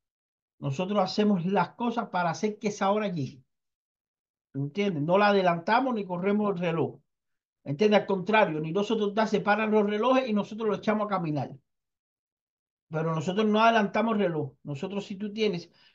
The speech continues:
una herencia de, de, de, de, de dos mil, eh, de doscientos pesos, nosotros no, no, no hacemos que se muera la persona para que tú cobres la herencia. Nosotros hacemos que cuando llegue el momento, nadie te quite esa herencia.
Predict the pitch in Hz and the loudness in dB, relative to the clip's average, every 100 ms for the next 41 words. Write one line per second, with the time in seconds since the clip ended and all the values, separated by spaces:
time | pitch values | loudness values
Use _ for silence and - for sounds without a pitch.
0 | _ 202 208 220 220 185 156 139 147 151 | _ -2 0 4 4 2 0 0 0 -2
1 | 160 160 156 156 151 151 160 160 170 170 | -6 -10 -10 -10 -12 -12 -12 -8 -4 0
2 | 175 185 202 226 208 - _ _ _ _ | 0 0 -2 0 -4 -6 _ _ _ _
3 | _ - 190 185 185 185 185 180 180 190 | _ -6 -4 -2 -2 -2 -2 -4 0 2
4 | 202 196 226 226 220 - 240 233 277 277 | 4 6 6 6 0 0 0 0 -2 -4
5 | _ 190 180 202 208 208 208 220 196 202 | _ -6 -2 -2 0 -2 -2 -2 0 2
6 | 208 202 202 220 233 254 - 196 208 190 | 4 4 4 2 0 -2 -6 -4 0 2
7 | 196 208 202 196 226 233 214 202 196 202 | 4 4 2 -2 -4 -4 -4 -4 -2 0
8 | 196 175 156 147 131 135 - _ _ _ | 0 0 -2 -2 -4 -8 -18 _ _ _
9 | - 139 170 180 196 190 226 214 170 156 | -6 -2 0 4 4 6 2 2 -2 -6
10 | 139 143 131 135 170 208 233 226 233 240 | -4 -2 -2 -2 0 2 2 0 0 0
11 | 233 233 226 208 214 220 202 196 202 - | 0 -2 0 2 4 4 2 -2 -4 -2
12 | 156 147 131 | -2 -2 -6